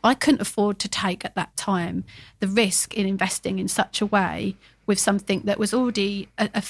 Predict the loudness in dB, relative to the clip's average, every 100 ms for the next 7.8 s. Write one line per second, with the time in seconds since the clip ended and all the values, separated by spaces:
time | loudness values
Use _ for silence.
0 | -4 -2 -2 -4 -6 2 4 4 2 -2
1 | 0 -2 0 2 2 2 2 0 -2 -4
2 | -4 -2 -2 0 0 0 -2 -4 -4 -2
3 | -2 -4 -4 -2 -2 -2 -4 -8 -16 -20
4 | -14 2 4 4 4 2 2 -2 -2 -2
5 | 0 0 -2 2 2 4 2 0 0 0
6 | 0 -4 -2 -4 -2 -4 -4 -8 -8 0
7 | 2 2 0 0 0 2 2